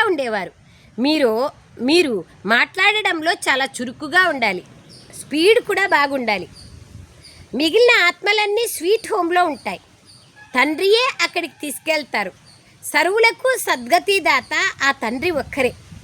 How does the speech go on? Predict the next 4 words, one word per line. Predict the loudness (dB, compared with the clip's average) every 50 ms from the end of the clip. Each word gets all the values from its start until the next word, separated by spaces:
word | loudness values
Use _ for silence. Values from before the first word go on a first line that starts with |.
| -20 -20 -20 -8 0 2
వారి | 4 4 4 2 0 -2 -4
జన్మస్థానం | -4 -6 -4 -2 0 0 0 0 -4 -6 -4 -2 -2 -2 -2 -2 -4 -6 -8 -8
భారతదేశం. | -8 -8 -8 -4 -4 -4 -4 -4 -6 -6 -10 -12 -14 -14 -20 -20 -20 -20 -20 -20 -20 -20 -20 -14 -10 -8
ఇదెంత | -4 -4 -4 -4 -4 -4